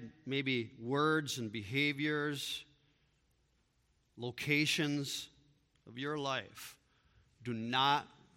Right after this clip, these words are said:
match the inside of your heart. When those things don't match, Jesus has a word for it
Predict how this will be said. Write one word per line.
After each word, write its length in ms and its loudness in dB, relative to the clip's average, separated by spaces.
match 600 -2
the 200 -2
inside 680 -2
of 180 -6
your 160 -6
heart. 540 -6
When 140 -10
those 240 -2
things 240 -2
don't 260 -2
match, 500 0
Jesus 420 -4
has 240 -2
a 40 -6
word 300 -6
for 220 -12
it 80 -18